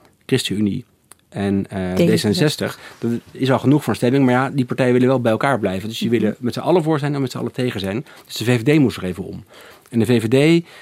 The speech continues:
Speaker 1: die vond, eh, het dekkingsvoorstel van GroenLinks niet acceptabel. Die wilden het niet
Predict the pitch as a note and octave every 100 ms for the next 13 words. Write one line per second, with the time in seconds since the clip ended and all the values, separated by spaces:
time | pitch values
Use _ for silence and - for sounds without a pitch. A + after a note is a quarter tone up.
0 | - - A#2+ C3 A#2+ A2+ A#2 A2 G#2 G#2+
1 | C#3+ C#3+ A#2+ A#2+ A2 G#2+ - A2 G#2+ G#2
2 | - A2+ D#3+ D#3 C#3+ C#3+ C#3+ E3+ A#3+ -
3 | A2+ A2+ G#2 G#2 G#2+ C3